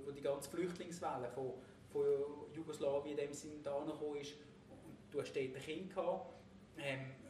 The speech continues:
und du hast, du hast immer Zoff gehabt mit denen. Wir hatten immer Schlägereien gehabt auf dem Pausenplatz. Und für mich hat das nachher wie so ein, ein Feindbild gegeben, ein rassistisches. Und ich sagte, hey, die, die sind ja alle so. Einfach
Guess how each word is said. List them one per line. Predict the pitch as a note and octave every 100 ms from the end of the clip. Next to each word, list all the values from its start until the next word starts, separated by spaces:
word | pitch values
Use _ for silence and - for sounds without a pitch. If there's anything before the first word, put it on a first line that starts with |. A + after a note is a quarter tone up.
| - - -
und | - - -
du | C3+ A#2
hast, | - -
du | - - -
hast | - -
immer | D#4+ -
Zoff | G#3 A#3 -
gehabt | A#3
mit | A3+ A3+
denen. | G#3+ - -
Wir | D3
hatten | C#3
immer | F3 G3+ G3
Schlägereien | - E3+ E3 E3+ F#3
gehabt | -
auf | E3 D#3+
dem | D#3+
Pausenplatz. | D3+ D3+ D#3 D3+ D3+ - - -
Und | C#3+ C3+
für |
mich | D#3 F3+
hat | F3+ -
das | C#3 D3
nachher | C#3 C3+
wie | D3
so | E3
ein, | C#3+ - C3+
ein | -
Feindbild | - D3+ D#3 F#3 G3+ G3
gegeben, | - D#3+
ein | C#3
rassistisches. | C3+ - D3+ - G3 A#3 - - - - -
Und | D3
ich | C#3
sagte, | C#3 A#2+
hey, | - -
die, | - -
die | -
sind | - -
ja | - -
alle | D3 G3+ G#3
so. | C4 C#4 - - - - -
Einfach | E3+ F#3+